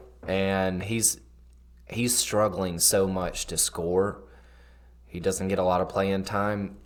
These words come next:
When you look and truly, like, analyze this goal, he just, he tried to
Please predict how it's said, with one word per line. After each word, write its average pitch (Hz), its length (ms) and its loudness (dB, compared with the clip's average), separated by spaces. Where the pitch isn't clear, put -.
When 95 240 -4
you 120 180 0
look 110 440 4
and 87 260 -4
truly, 113 560 2
like, 85 320 -2
analyze 90 640 2
this 85 160 2
goal, 85 520 0
he 110 160 -4
just, 120 320 2
he 113 140 -4
tried 98 280 6
to 82 140 -2